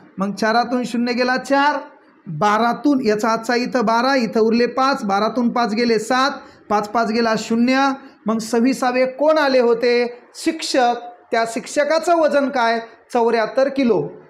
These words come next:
मी तुला विचारला होता, सरासरीचा अर्थ सर्वांना समान वाटलेली अंदाजित रक्कम काहून म्हणतात, हे मला तुला समजून सांगायचं होतं.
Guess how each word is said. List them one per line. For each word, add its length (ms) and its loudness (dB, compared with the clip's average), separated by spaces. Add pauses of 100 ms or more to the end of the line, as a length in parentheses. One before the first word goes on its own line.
(120)
मी 160 2
तुला 340 0
विचारला 440 0
होता, 280 0
सरासरीचा 800 -2
अर्थ 240 -2
सर्वांना 680 0
समान 420 -2
वाटलेली 760 0 (840)
अंदाजित 600 2
रक्कम 500 0
काहून 380 0
म्हणतात, 460 0 (600)
हे 140 2
मला 280 2
तुला 260 0
समजून 440 0
सांगायचं 540 -2
होतं. 340 -2